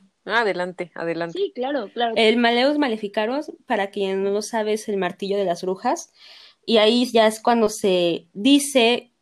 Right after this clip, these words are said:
Speaker 3: bueno, se habla de estas como mujeres, de que sí existen, porque antes de este contexto sí se creían en las brujas, pero se
Speaker 2: Ujú.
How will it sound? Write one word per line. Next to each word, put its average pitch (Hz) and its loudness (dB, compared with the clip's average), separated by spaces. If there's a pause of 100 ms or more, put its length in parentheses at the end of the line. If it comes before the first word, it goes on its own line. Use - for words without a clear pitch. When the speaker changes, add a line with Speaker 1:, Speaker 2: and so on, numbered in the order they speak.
(800)
Speaker 3:
bueno, 214 4
se 196 0
habla 240 4
de 202 2
estas 196 -4
como 170 -6 (300)
mujeres, 220 -2 (1300)
de 202 2
que 208 2
sí 233 2
existen, 220 0
porque 214 2
antes 262 2
de 254 2
este 240 2
contexto 220 0
sí - -2
se 277 0
creían 214 2
en 214 2
las 208 0
brujas, 214 0
pero 196 0
se 175 -2
Speaker 2:
Ujú. - -20